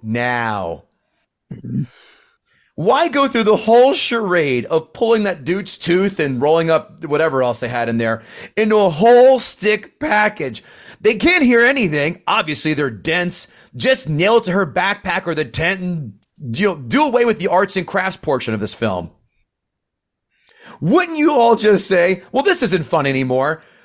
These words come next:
Between her jabbering away and body part showing, showing up in a bundle of sticks, I'm gonna drop all that equipment right there in the creek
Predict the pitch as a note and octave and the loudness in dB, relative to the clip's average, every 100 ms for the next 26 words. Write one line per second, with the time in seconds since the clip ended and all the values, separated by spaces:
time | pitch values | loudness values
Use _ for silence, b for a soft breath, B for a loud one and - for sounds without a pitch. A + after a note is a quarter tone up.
0 | b F3 - A3+ G#3 D#3+ G#3 G#3+ - A2+ | b -10 -6 -4 -2 0 0 0 -4 -8
1 | A#2+ E3 F3 F3+ E3+ D3+ D#3 E3+ D#3 B2 | -2 0 2 2 0 2 2 2 0 -2
2 | D3 E3 F3 F#3 E3+ - E3 E3 D3+ - | -2 -2 -2 -4 -4 -2 -2 -2 -4 -4
3 | E3+ E3+ E3 C#3 B2 D#3+ E3 D#3+ F3+ F#3 | -4 -2 -4 -4 -4 -4 -4 -4 -4 -6
4 | - B B B F#3+ C4 C#4 A#3+ G#3+ D#3 | -10 B B B -2 0 0 0 -2 -2
5 | F3+ F3+ E3+ F3+ G3 F#3 F3 - F#3+ D3+ | -2 -2 -2 0 0 -2 -4 -4 -4 -4
6 | C3+ D#3 F#3+ F#3 D#3 D#3+ G#3+ C#4 E4+ E4 | -4 -4 -4 -4 -4 -4 -2 -4 -4 -8
7 | F#3+ A#3+ A3+ E3+ | -6 -2 -2 -2